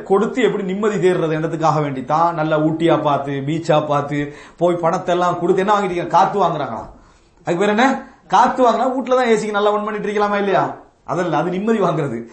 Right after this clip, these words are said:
அதுக்கு பேர் என்ன? எங்கேயாவது ஒரு இடத்துல relax கிடைக்காதா அப்படி என்று சொல்ற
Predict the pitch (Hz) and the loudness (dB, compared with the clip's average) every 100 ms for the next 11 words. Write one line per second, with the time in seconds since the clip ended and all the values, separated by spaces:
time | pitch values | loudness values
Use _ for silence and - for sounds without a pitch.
0 | - - 202 208 240 240 208 143 - - | -20 -2 0 2 2 2 0 -2 -10 -8
1 | 147 202 196 196 214 208 196 196 202 170 | -4 0 4 6 6 4 2 -2 -2 0
2 | 190 196 - 170 165 165 156 156 135 151 | 0 -4 -4 -4 0 0 2 2 2 2
3 | 190 180 165 170 | 2 0 0 0